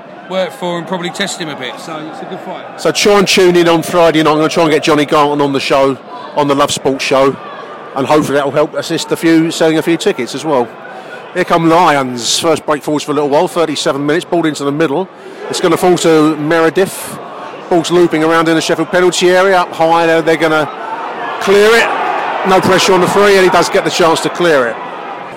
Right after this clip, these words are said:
Speaker 2: Mystery donation on the, uh, Charlie Fund, three hundred and sixty pound. I don't know who that is, Mick. Um,
Speaker 1: I don't know either.
Speaker 2: it's a mystery donation, whoever that is, three hundred and sixty quid donation.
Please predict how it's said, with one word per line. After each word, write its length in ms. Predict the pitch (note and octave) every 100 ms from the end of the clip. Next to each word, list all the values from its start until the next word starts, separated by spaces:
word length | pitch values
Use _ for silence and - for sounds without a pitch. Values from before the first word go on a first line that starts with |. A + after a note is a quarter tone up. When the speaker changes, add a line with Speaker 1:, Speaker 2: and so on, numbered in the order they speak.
| -
Speaker 2:
Mystery 280 | F#3+ G3+ E3+
donation 600 | F3 F3+ F#3 E3+ F3+ F3
on 140 | E3+
the, 200 | E3+ E3+
uh, 180 | E3+ E3+
Charlie 360 | - F3+ E3+ D#3
Fund, 220 | E3 D#3
three 120 | F3
hundred 140 | E3+ D#3
and 80 | D3+
sixty 280 | F3+ -
pound. 180 | D3+ F3+
I 40 | C#3
don't 140 | E3+
know 100 | D#3+
who 120 | E3 D#3+
that 140 | D3+
is, 160 | D#3 C3+
Mick. 300 | C3+ - C#3+
Um, 400 | D3+ D#3 D#3 C#3+
Speaker 1:
I 80 | A3
don't 180 | A3+ G3
know 180 | A3+ D4
either. 220 | B3 D3+
Speaker 2:
it's 100 | B2+
a 60 | E3
mystery 300 | E3+ - D3+
donation, 460 | D3+ D3 D#3 F3
whoever 220 | D#3+ D#3+ D3
that 140 | D#3
is, 200 | C3+ D3+
three 140 | E3+ E3+
hundred 160 | D3
and 80 | D3
sixty 280 | E3+ C#3+ C#3+
quid 200 | D#3+ D3
donation. 640 | C#3+ C#3+ D#3+ D#3 C#3 D3+